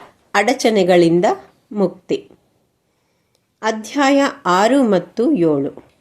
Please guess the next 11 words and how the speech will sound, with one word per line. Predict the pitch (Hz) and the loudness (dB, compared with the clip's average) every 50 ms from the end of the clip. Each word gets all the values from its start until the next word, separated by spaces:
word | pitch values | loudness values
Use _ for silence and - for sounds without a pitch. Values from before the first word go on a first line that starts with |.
| _ _ _ _ - 175 | _ _ _ _ -6 -2
ದೊಡ್ಡ | 196 208 214 214 208 214 262 | 0 0 0 0 -2 0 0
ಸಮಸ್ಯೆಗಳ | 302 294 - - 196 185 196 214 208 - - - 226 208 208 202 190 180 175 165 - - _ _ _ _ - - | 0 0 0 0 0 2 0 0 -2 -4 -2 -2 0 2 2 4 4 4 4 2 0 -4 _ _ _ _ -12 -8
ಸಹ | 196 180 - - 285 381 427 - _ _ | -8 -4 -2 -2 -2 -4 -6 -12 _ _
ಪರಿಹಾರ | - 190 175 175 175 - - 165 170 170 | 0 0 0 0 0 -2 0 0 2 2
ಆಗುತ್ತವೆ. | 165 156 151 151 160 160 - - 170 180 226 403 - - _ _ _ _ _ _ _ _ _ - | 2 0 -2 -4 -8 -10 -8 -8 -6 -6 -6 -8 -8 -12 _ _ _ _ _ _ _ _ _ -4
ಮತ್ತು | 202 196 196 - 277 320 381 339 196 | -4 -4 -4 -4 -4 -4 -4 -2 0
ಗೌಪ್ಯ | 185 202 208 233 208 - - - 262 | 2 2 4 2 2 -2 -2 0 0
ಕೆಲಸಗಳು | 262 - 202 175 185 185 - 185 175 180 185 233 370 | 0 2 2 0 0 0 -2 -2 0 0 0 0 -2
ಪೂರ್ಣಗೊಳ್ಳುತ್ತವೆ. | - - 226 220 196 175 165 151 143 143 139 139 147 147 - - 156 147 151 - - _ _ _ _ _ _ _ _ _ _ _ _ _ _ _ _ _ _ - | -2 0 0 2 2 2 0 0 0 -2 -4 -4 -6 -8 -10 -8 -8 -8 -8 -10 -12 _ _ _ _ _ _ _ _ _ _ _ _ _ _ _ _ _ _ -8
ಅಧ್ಯಾಯ | 202 202 190 190 202 - 247 226 233 220 233 - - | -8 -6 -6 -8 -4 -2 0 2 2 2 0 -2 -4
ಎಂಟು, | - - 196 175 160 151 147 - - | -4 0 0 2 2 0 -2 -4 -8